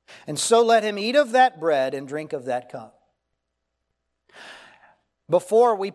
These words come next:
take part in the Lord's Supper together, we're supposed to take a time to where we examine ourselves. The fancy term for it might be introspection,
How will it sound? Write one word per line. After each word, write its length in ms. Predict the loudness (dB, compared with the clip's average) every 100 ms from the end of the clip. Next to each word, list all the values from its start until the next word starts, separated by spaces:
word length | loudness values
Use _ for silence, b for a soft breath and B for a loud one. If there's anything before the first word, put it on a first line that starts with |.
| _
take 220 | -8 -2
part 180 | 0 0
in 40 |
the 60 | 0
Lord's 180 | -4 0
Supper 220 | -2 -2
together, 320 | -4 -4 -4
we're 100 | -8
supposed 340 | -4 -2 -2 -6
to 80 |
take 240 | -4 -4 -2
a 80 | -8
time 440 | -6 -4 -6 -8 _ _ -14
to 100 | 0
where 140 | 0
we 140 | 0 -4
examine 460 | -4 -2 0 -2
ourselves. 480 | -6 -4 -2 -2 -4
The 100 | -10
fancy 400 | -4 -4 -4 -12
term 340 | -6 -6 -4 -8
for 220 | -4 -4
it 120 | -4
might 240 | -6 -8
be 140 | -10 -14
introspection, 880 | -14 -12 -12 -10 -10 -10 -12 -20